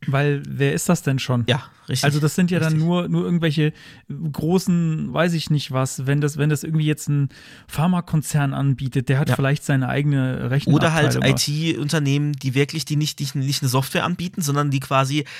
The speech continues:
Speaker 2: Corona-Anbindung, äh, Corona-Warn-App-Anbindung as a Service machen. Ja?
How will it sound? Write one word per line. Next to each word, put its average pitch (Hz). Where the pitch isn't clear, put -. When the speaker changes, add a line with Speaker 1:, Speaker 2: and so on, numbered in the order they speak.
Speaker 2:
Corona-Anbindung, 160
äh, 131
Corona-Warn-App-Anbindung 143
as -
a -
Service 131
machen. 110
Ja? 143